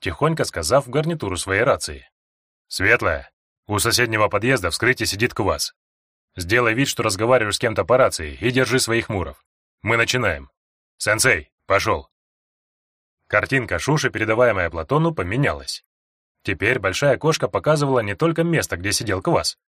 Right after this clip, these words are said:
но и вылезшего из окна четвертого этажа и спускающегося по веревке Сенсея.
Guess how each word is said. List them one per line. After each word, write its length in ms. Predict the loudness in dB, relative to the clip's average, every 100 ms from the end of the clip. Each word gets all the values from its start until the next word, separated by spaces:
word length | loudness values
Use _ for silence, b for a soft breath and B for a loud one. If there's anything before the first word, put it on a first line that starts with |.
| _
но 200 | -4 0
и 80 | 2
вылезшего 480 | 2 0 0 -2 -2
из 100 | -2
окна 240 | -2 -2
четвертого 460 | -2 -2 -2 -2 -4
этажа 420 | -4 2 2 2
и 80 | -2
спускающегося 760 | -4 -4 0 0 0 -2 -2 -2
по 80 | -2
веревке 400 | -2 -2 -4 -2
Сенсея. 520 | 0 0 -2 -10